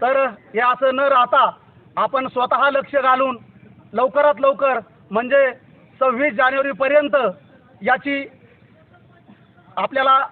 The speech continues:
सर्वांच्या साक्षीनं या ठिकाणी ही इमारत उभी राहील आणि आपल्याला संपूर्ण तालुक्यातील प्रतिनिधींना या ठिकाणी उपस्थित राहून हा कार्यक्रम आणि जवानांना या ठिकाणी जी श्रद्धांजली देता येईल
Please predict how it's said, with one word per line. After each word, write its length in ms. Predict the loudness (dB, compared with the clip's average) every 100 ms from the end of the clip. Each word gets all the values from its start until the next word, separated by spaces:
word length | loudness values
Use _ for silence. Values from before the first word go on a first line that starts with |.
| -10
सर्वांच्या 600 | -4 0 0 0 0 0
साक्षीनं 560 | 0 -2 0 -2 0 -2 -6 _ -6
या 140 | -2
ठिकाणी 440 | -2 0 0 0 -2 -4 _ -20 -18 -6
ही 100 | -4
इमारत 300 | 0 0 0 -4
उभी 220 | -10 2
राहील 320 | 4 4 0 -4 _ -8
आणि 180 | -4 0
आपल्याला 500 | 0 0 0 2 0 -2 -20 _ -6
संपूर्ण 440 | -6 -2 -2 0 0
तालुक्यातील 640 | 2 2 2 -2 -2 -8
प्रतिनिधींना 760 | -2 -2 0 -2 0 0 0 -2 -12 -20 -8
या 140 | -4 -2
ठिकाणी 360 | -2 -4 -2
उपस्थित 480 | -4 -2 -4 -2 -2
राहून 420 | 0 0 0 0 -4 _ _ -2
हा 140 | -2
कार्यक्रम 560 | 0 0 0 0 -2 -4 -6
आणि 240 | -4 -2
जवानांना 600 | 0 0 0 0 2 2 -2 _ -6
या 100 | -4
ठिकाणी 380 | -2 -2 -2 -2 -6 _ -20 -20 _ -12
जी 160 | -6 -6
श्रद्धांजली 540 | -2 -2 0 0 0
देता 240 | 2 2 2
येईल 180 | 0